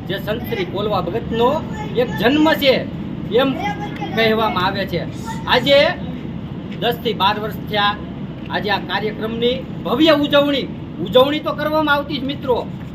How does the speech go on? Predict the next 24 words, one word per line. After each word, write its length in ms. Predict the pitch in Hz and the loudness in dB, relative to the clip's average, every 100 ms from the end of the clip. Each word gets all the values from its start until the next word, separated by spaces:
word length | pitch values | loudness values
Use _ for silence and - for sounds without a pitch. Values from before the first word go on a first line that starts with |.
| - | -8
પણ 140 | 214 240 | -6 -4
ત્યારે 380 | 233 233 277 294 - | -2 -2 -2 -6 -6
ગામ 260 | 170 208 226 | -2 -2 0
લોકો 300 | 233 233 240 | -2 0 -2
એકઠા 440 | 208 220 - 226 | -2 -6 -6 -6
થઈને 440 | 180 165 165 165 226 - - - - - - - | -4 -4 -4 -6 -8 -10 -10 -10 -10 -8 -8 -6
કે 100 | 196 | -4
ત્યારે 340 | 214 208 240 | 0 0 2
દેગ 400 | 151 175 226 175 | 2 4 4 2
બનતી, 720 | 151 139 - - - - - 165 | -4 -6 -6 -8 -8 -8 -4 -2
એ 20 | |
દેગ 340 | 156 196 240 240 - - - - | 2 4 2 0 -8 -8 -8 -6
અને 180 | 160 180 | -4 0
નાના 260 | 175 196 190 | 0 0 0
બાળકોને 480 | 180 202 196 208 | 0 -2 -2 -4
બટુક 300 | 196 175 175 165 | -2 -2 0 0
ભોજન 260 | 156 156 127 | 0 -2 -4
થતું. 320 | - - - - - - - | -6 -6 -6 -6 -8 -6 -2
આજે 560 | 170 190 233 240 254 262 - - - - | -2 4 6 6 4 0 -6 -8 -8 -6
યુવાનો 600 | 190 233 233 226 220 226 240 - - - | -2 2 4 4 0 -2 -4 -8 -8 -6
અને 200 | 175 220 | -2 0
આધુનિક 680 | 233 226 170 - 233 233 - | 0 0 -2 0 2 0 -2
ટેકનોલોજીના 880 | 214 240 233 214 214 214 214 214 214 - - - | -4 -2 -2 -2 -2 -2 0 0 -2 -6 -8 -8
આધારે 440 | 160 180 190 202 | -4 -2 -2 -4